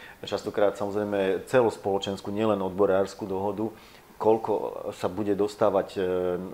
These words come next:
na mzde v podstate pre tú výkonnú zložku a potom tú manažera, e, správnu zložku, riadenie. No a toto sa zmenilo a tým pádom v podstate, keď, e, zavediete novú inštitucionálnu formu, to znamená, že, e,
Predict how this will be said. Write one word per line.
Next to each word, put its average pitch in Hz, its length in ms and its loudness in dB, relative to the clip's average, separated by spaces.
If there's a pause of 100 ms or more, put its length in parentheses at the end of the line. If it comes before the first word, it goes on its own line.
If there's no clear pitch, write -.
(360)
na 92 220 -2
mzde 101 480 2
v - 400 -18
podstate 95 560 -2
pre 90 480 0 (160)
tú 90 100 -10
výkonnú 104 400 -2
zložku - 400 0
a - 60 -2
potom 95 240 -6
tú 98 100 -6
manažera, 92 480 0
e, 95 400 -6
správnu 98 480 0
zložku, 92 300 -6
riadenie. 87 500 0 (640)
No 92 160 -8
a 90 260 -2 (140)
toto 127 260 2
sa 107 240 -2
zmenilo 104 640 0
a 127 80 2
tým 123 140 -4
pádom 123 260 2
v - 80 -10
podstate, 123 380 -2
keď, 120 240 -6
e, 123 40 -2 (220)
zavediete 113 540 0
novú 120 240 2
inštitucionálnu 113 500 -2
formu, 123 380 2
to 92 80 -12
znamená, 98 400 -6
že, 98 240 -4
e, - 500 -16